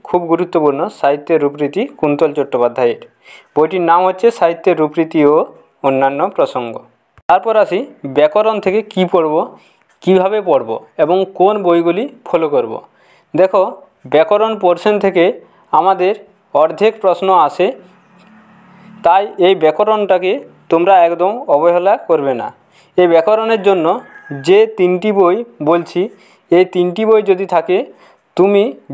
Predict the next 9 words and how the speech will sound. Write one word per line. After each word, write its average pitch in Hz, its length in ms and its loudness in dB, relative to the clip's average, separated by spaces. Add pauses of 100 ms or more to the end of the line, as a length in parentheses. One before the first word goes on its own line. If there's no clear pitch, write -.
(120)
যে 160 100 4 (100)
কোনো 214 200 0 (1200)
পরীক্ষায় 196 540 2 (160)
আসা 170 200 2 (160)
ব্যাকরণের 185 540 0 (340)
প্রশ্নের 196 480 2
উত্তর 151 300 -2
দিতে 143 260 -2
পারবে। 120 260 0